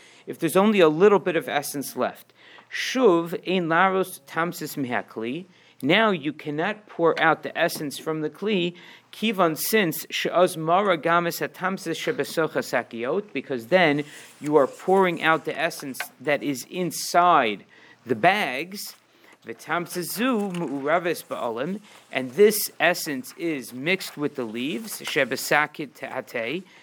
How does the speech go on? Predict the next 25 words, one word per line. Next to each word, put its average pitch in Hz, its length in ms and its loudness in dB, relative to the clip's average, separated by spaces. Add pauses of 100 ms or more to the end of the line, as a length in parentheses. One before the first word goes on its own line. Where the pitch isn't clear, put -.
(120)
that's 123 180 -8
inside 156 480 2
the 117 80 -8
tea 117 200 -8
bag. 143 360 2 (440)
Umistanenes 156 1000 2
meha'olim 160 760 0
al 139 140 4
yidei 143 420 0
haniyar, 120 640 -2 (360)
and 143 160 2
it 139 60 2
gets, 147 500 -2 (380)
s-, - 380 -2
um, 139 360 4
uh, 120 420 0
um, 117 440 -8 (140)
filtered, 190 520 2
thank 165 260 2
you, 113 140 0
from 156 400 4
the 127 180 -6
leaves 127 600 -10 (240)
through 170 460 0
the, 127 380 -2